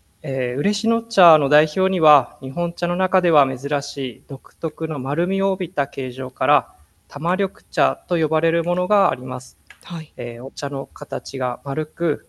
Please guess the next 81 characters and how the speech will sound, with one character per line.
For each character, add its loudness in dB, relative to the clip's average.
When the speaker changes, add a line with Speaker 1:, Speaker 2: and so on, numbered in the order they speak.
Speaker 1:
緑 -14
茶 -4
の -4
艶 0
も -4
深 -4
く -20
て、 -8
え -6
ー、 -12
香 -2
り -4
や 0
旨 -4
み -4
が -4
強 -4
い -4
と -10
い -6
っ -10
た -4
特 -12
徴 -2
を -4
持 -4
っ -8
て -6
い -6
て、 0
急 -2
須 -2
の 2
中 2
で -2
ゆ -6
っ -20
く -6
り 0
と 2
茶 -2
葉 4
が 0
開 -2
き -12
な 0
が 6
ら 4
旨 -4
み -2
を -6
抽 -8
出 -8
し -10
て 0
い -2
く -8
の -2
で、 -4
注 -4
ぐ -2
た 4
び 2
に 0
味 -2
や 4
香 2
り、 -8
旨 -2
み 0
の 0
移 -6
り -6
変 4
わ 6
り 2
を 2
楽 -2
し -6
め 4
る -2